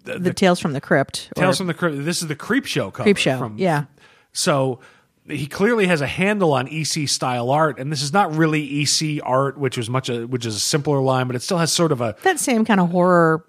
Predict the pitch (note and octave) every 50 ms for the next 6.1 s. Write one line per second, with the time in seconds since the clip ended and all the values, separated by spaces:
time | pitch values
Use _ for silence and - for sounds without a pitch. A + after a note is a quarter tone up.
0 | - _ _ - A3+ B3+ G#3+ F3 E3+ D#3+ D#3+ D#3 D3+ D#3+ D#3 - - A3+ G#3+ G#3
1 | F#3 E3+ - - - - - G3 G3 - - G#3 G#3 G3+ G3 G3 F#3+ F3 C3+ C3
2 | D#3 F3 D#3+ D#3 C#3 E3 D#3+ E3 D#3+ F3+ F#3+ D#3 F#3 G3+ G3 - D#3+ D3+ D3+ D#3
3 | B2+ - F3 E3+ E3 E3 C#3+ C#3+ D3+ D#3+ D#3+ D#3+ - - - - - C#3 C#3 C3+
4 | C3 C3 C3+ C3+ - - - D3 D3 E3 G#3+ C4 C#4+ B3+ C3 B2+ C3+ - - C3
5 | C3 A#2+ B2 C3+ D#3 F#3 G#3 G3+ C#3+ - - - F3 D3 D3+ - - - - -
6 | -